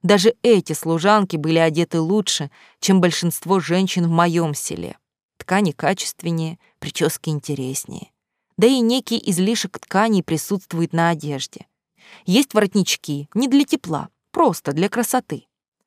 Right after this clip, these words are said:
Некоторые из них даже с вышивкой. Нарядные вязаные жилетки и на хозяйках, и на служанках. Со сложными узорами, с косами и жгутами. Хозяйские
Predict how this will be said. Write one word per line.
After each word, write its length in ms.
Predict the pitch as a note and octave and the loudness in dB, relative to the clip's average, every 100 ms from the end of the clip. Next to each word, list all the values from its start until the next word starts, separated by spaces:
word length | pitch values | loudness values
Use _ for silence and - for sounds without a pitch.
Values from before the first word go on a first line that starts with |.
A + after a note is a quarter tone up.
| _ _ _ | _ _ _
Некоторые 580 | E3 F3 F3 D#3+ D#3+ D#3+ | 2 4 2 0 2 2
из 100 | D#3+ | 4
них 180 | G#3+ F3+ | 4 4
даже 200 | E3+ F3 | 4 2
с 140 | - | -2
вышивкой. 720 | F3+ E3 - C#3 - F2 - _ _ _ - | -2 -2 -4 -12 -14 -16 -16 _ _ _ -4
Нарядные 640 | D3+ D3+ F3 G3+ E3 D#3 D3+ | 0 4 6 4 2 0 2
вязаные 500 | F3 F3+ E3 D#3 D#3 | 4 4 0 -2 -2
жилетки 640 | D#3+ D3+ G3 G#3+ - D3 - - | 0 2 2 2 -2 -6 -6 -6
и 80 | F3+ | 2
на 100 | F#3 | 4
хозяйках, 800 | E3+ D3+ C#3+ F3+ A#3 A#3+ A3 - _ | 4 2 4 4 4 2 -2 -4 _
и 80 | E3 | -2
на 100 | E3 | -2
служанках. 880 | - D3 D3 B2+ C#3+ C#3 - - - _ _ _ _ _ _ | -2 -4 -2 -2 -4 -6 -14 -20 -20 _ _ _ _ _ _
Со 160 | - F3 | -4 -2
сложными 460 | F3+ G3+ E3+ E3+ E3+ | 2 2 4 2 2
узорами, 640 | E3 D3 F#3 A#3 G3 E3+ | 0 2 4 6 4 0
с 120 | - | -4
косами 640 | - E3 G#3+ - F3+ F3 - | 0 4 4 2 0 -2 -2
и 80 | D#3 | -4
жгутами. 720 | C#3 E3+ - D3 D3 - F#3 _ _ _ _ _ | -4 -6 -4 -4 -6 -10 -16 _ _ _ _ _
Хозяйские 760 | G3+ G3 C#4+ D#4 - E3 C#3 | 0 2 2 0 -2 -4 -4